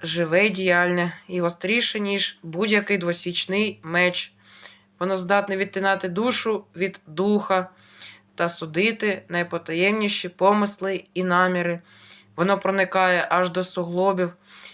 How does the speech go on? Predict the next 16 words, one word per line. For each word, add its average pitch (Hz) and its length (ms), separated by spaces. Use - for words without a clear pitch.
аж 185 200
до 175 140
мозку 208 500
кісток. 175 680
Тому 220 240
потрібно, 202 600
щоб 185 200
Слово 202 320
Боже, 196 300
воно 185 340
прописувалося 196 840
на 180 100
серці 196 640
та 165 120
в 170 40
разумі. 185 580